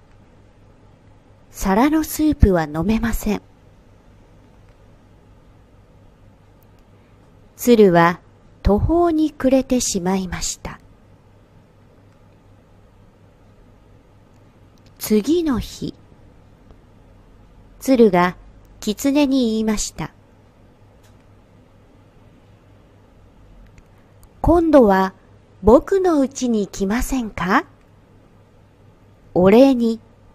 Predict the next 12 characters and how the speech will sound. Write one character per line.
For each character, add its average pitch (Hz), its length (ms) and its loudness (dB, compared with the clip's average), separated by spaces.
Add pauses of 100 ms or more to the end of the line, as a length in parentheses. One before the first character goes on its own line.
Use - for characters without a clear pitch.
ご 180 160 2
ち - 140 -12
そ 320 240 -4
う 311 60 -6
し 277 200 -4
ま 254 160 -2
す。」 - 200 -10 (4000)
狐 208 480 2
は 180 300 0 (400)
大 247 360 8
喜 359 120 4 (500)
び。 170 160 -2